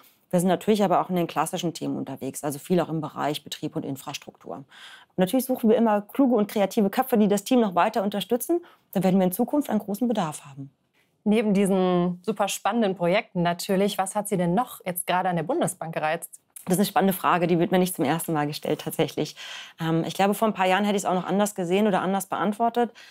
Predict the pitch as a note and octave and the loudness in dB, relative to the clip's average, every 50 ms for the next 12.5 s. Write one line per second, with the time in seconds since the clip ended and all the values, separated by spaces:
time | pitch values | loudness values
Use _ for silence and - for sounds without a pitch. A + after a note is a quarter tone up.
0 | - - _ - E3 F3+ E3 F3 F3+ F#3 G3+ G3 - - G3 F#3+ - F#3+ F#3 F3+ | -20 -14 _ -4 -2 0 2 2 2 0 0 -2 -2 -4 -2 0 2 0 0 0
1 | - E3+ - - F3+ F#3 F#3 F3+ - - E3+ F3+ F3+ - F3+ - - E3 D3 D#3+ | -2 -6 -6 -2 0 0 0 0 0 0 0 0 0 -2 -6 -6 -6 -6 -4 -4
2 | E3 E3 - E3 C#3 D3+ E3 F3 F3 - - D3+ - - C#3 - C#3+ - C#3+ C#3+ | -4 -2 -2 -2 0 0 0 0 -2 -4 -8 -12 -12 -10 -10 -10 -8 -8 -8 -10
3 | - - - D3+ C#3+ C#3 - B2+ B2+ A#2+ - D#2 A2+ C#3 C#3+ - - - - - | -10 -8 -8 -8 -8 -8 -6 -8 -8 -8 -8 -10 -10 -10 -12 -14 -18 -20 -20 -20
4 | - - _ - D#3 E3 F#3 - D#3+ F3+ F#3 E3+ F#3 F3+ G#3+ G#3+ G3+ F#3 F#3+ F#3 | -20 -18 _ -2 0 2 2 4 4 4 4 2 2 2 2 2 2 2 0 -2
5 | - - F#3 G3 G3+ - - - F#3 F#3 F#3+ G3 F#3+ - - - - _ - E3+ | 0 2 2 2 2 0 -2 -2 0 2 2 2 0 -2 -8 -20 -12 _ 2 4
6 | F3+ E3 D3+ D#3 F3+ - F#3+ D#3+ C#3+ D#3 - - C#3+ D3 C#3+ D3+ D#3 C#3 D3 C#3+ | 4 6 6 4 2 0 0 0 2 2 2 2 2 2 2 0 0 0 0 0
7 | D3 E3+ D#3+ - F3 D#3 D#3+ D#3 - E3+ D3 D#3+ D3+ - C#3+ C#3+ C#3 D3 - - | 0 0 0 0 0 0 0 -2 -4 -6 -4 -4 -6 -4 -4 -4 -4 -4 -6 -4
8 | - F3 G3+ B3+ D#4 - - - - - E3+ E3+ F3 F3+ F3+ F3 - - - - | 0 0 2 2 0 -2 -8 -14 -6 -4 -2 0 2 2 0 -2 -4 -12 -20 -10
9 | _ - F3 D#3+ F3+ F3 - F3 F3 F3 F#3 F3+ F3 F3 D3+ D#3+ E3 E3+ E3+ D#3+ | _ 0 0 2 2 2 2 2 2 4 4 4 4 2 2 2 2 2 2 0
10 | - - D#3+ D#3+ - - C#3 D3 E3 E3+ F3+ E3 - - E3+ D3+ D#3 D3+ D3+ D#3 | 0 -2 -2 0 0 0 0 0 0 0 -2 -2 -2 -2 -2 -2 -4 -4 -6 -8
11 | D#3 - D#3 E3 F#3+ A3 A#3+ A3 - A3+ G#3+ - A3 G3+ - - G#3 G3+ - G3+ | -8 -6 -4 -2 0 0 0 -2 -2 -4 -4 -4 -4 -6 -4 -6 -6 -6 -2 -2
12 | G3 G3 G3 F3+ - F#3+ G3 G3 F#3+ | 0 0 0 -2 -2 -2 0 0 -2